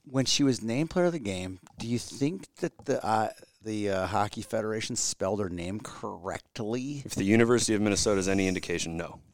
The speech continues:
Speaker 2: they didn't. <laughs> I think it's still wrong.
Speaker 1: It,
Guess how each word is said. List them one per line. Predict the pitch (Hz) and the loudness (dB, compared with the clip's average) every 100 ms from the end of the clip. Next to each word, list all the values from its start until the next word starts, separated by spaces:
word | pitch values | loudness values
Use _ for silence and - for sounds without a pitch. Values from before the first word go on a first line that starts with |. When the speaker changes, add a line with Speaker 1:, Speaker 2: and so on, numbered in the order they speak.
| - | -14
Speaker 2:
they | 82 | -8
didn't. | - - - 539 - - - - 381 - | -8 -8 -4 -4 -4 -6 -6 -4 -10 -10
<laughs> | - - - 269 _ - | -14 -14 -12 -16 _ -8
I | 92 | 2
think | 117 139 | 4 6
it's | - | 4
still | - 98 | 2 2
wrong. | 82 95 - - - - | 2 -2 -4 -10 -18 -6
Speaker 1:
It, | 196 | -6